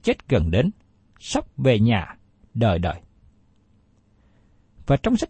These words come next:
Truyền Đạo, đoạn mười hai câu sáu nói tiếp, "Lại hãy nhớ Đấng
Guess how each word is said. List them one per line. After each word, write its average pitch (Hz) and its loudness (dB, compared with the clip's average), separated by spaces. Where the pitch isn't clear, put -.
Truyền 139 4
Đạo, 104 2
đoạn 117 4
mười 87 4
hai 131 -4
câu 131 -2
sáu 139 0
nói 165 0
tiếp, - -8
"Lại 139 4
hãy 131 2
nhớ 208 4
Đấng 262 0